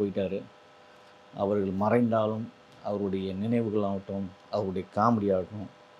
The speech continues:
அவருடைய நகைச்சுவையான அந்த புன்னகை சிரிப்பாகட்டும், அவரு டி வி நிகழ்ச்சின்னு இல்ல, ஏகப்பட்ட ஷோ அவருக்கு இருக்கு. அதெல்லாம் என்னைக்குமே காலத்தால் அழியாத காவியங்கள் தான் அவரு. அதே மாதிரி ரோபோ சங்கர் கிட்ட என்ன பார்த்தீங்கன்னா,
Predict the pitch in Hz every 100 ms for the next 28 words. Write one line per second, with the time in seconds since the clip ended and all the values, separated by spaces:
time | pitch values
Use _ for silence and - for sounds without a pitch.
0 | - - 95 95 95 101 113 123 127 117
1 | 120 117 101 95 110 117 117 110 110 120
2 | 110 101 95 95 98 98 - - - -
3 | - 98 95 101 98 98 95 92 95 95
4 | 92 90 - 202 196 170 147 143 143 110
5 | - 92 98 113 135 139 127 110 - 147
6 | 143 113 95 101 98 113 147 - - -
7 | - - 101 101 120 113 113 113 113 123
8 | 101 101 107 104 - 117 123 - 101 101
9 | 110 113 139 - - 104 110 101 98 95
10 | 107 98 87 110 143 151 135 123 151 151
11 | 139 117 113 104 110 117 113 104 104